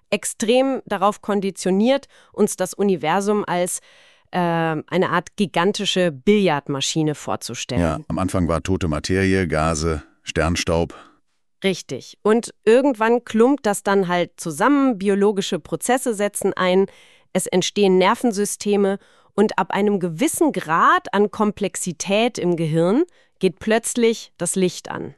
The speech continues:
Speaker 2: Wie durch Zauberei quasi. Und zack, ein inneres Erleben ist da.
Speaker 1: Ähm, genau, das ist so das Standardmodell.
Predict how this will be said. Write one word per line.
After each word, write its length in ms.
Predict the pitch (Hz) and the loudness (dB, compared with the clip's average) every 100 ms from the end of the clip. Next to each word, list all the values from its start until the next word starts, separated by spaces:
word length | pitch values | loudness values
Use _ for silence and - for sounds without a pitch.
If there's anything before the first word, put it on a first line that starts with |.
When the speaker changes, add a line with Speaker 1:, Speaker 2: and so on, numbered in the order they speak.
| _ | _
Speaker 2:
Wie 140 | 85 117 | -2 2
durch 200 | 127 - | 2 2
Zauberei 480 | 123 113 101 101 | 2 2 2 0
quasi. 480 | 80 69 58 60 58 _ _ _ _ _ | -2 -6 -8 -10 -16 _ _ _ _ _
Und 160 | 90 - | -6 0
zack, 320 | - 147 - | 0 0 -2
ein 140 | 107 | -4
inneres 360 | - 123 123 117 | 2 2 2 0
Erleben 480 | 110 101 104 80 78 | 0 2 2 0 -4
ist 220 | - - | -4 -6
da. 220 | 60 71 _ _ _ - | -8 -12 _ _ _ 0
Speaker 1:
Ähm, 680 | 202 196 202 196 196 190 180 | 2 4 4 4 4 2 2
genau, 380 | 208 185 147 151 | 2 4 4 0
das 240 | 190 202 | -2 -2
ist 160 | 226 - | -4 -2
so 120 | 202 | 0
das 220 | 185 180 | 0 -2
Standardmodell. 1040 | - 151 156 143 - 127 127 117 113 131 | -4 -2 0 -2 -4 -8 -8 -8 -10 -12